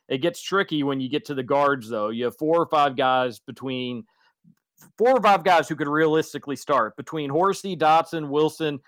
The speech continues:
and Flax. Who do you think gets the nod? Does Burden see the field at guard or backing up the tackles with Watkins? I say backup guards, as you won't want to take those tackles off the field much.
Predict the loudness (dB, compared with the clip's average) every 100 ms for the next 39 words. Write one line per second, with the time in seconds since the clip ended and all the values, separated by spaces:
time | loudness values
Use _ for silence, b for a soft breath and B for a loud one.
0 | b -8 -6 -2 2 2 2 -2 -6 -6
1 | -4 -4 -4 -6 -6 -6 -6 -4 -6 -4
2 | -6 0 4 4 4 0 b _ -4 -4
3 | 0 2 2 0 -4 -2 -2 0 2 2
4 | 2 0 2 4 6 4 2 2 2 2
5 | -2 -4 -4 -4 0 2 0 -4 -8 -8
6 | 0 2 2 -4 -10 b b b 0 0
7 | 0 2 2 2 -2 -2 0 2 2 -2
8 | 0 2 4 2 0 -4 -6 -6 -8 -6
9 | -2 -2 -2 -4 -4 -4 -10 -12 -12 _
10 | -4 -4 -4 -2 0 -2 0 0 0 -2
11 | -2 -2 -2 -8 -8 0 0 0 -4 -4
12 | -6